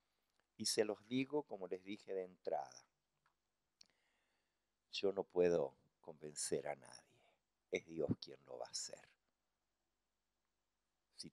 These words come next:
tú eres de aquellos que el Señor ha escogido para salvación, Él va a traer convicción. Los predicadores somos solamente herramientas.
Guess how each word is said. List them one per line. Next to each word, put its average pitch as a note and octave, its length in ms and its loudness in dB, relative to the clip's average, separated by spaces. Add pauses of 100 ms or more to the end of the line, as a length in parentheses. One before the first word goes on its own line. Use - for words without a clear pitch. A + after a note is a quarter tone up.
tú G2 300 6
eres F2+ 420 2
de E2 120 0
aquellos E2+ 540 -2
que - 80 -4
el D#2+ 120 -4
Señor E2 360 2
ha F2 40 6
escogido - 720 -2
para D#2+ 280 4
salvación, D#2+ 600 -2 (1200)
Él A#2 380 -2
va C#3+ 260 -4 (760)
a F2+ 100 6
traer E2 480 2
convicción. C#2+ 920 -6 (760)
Los G#2+ 200 6
predicadores G#2+ 1000 0 (500)
somos C3 320 -4
solamente B2+ 880 -2 (1700)
herramientas. - 1400 -6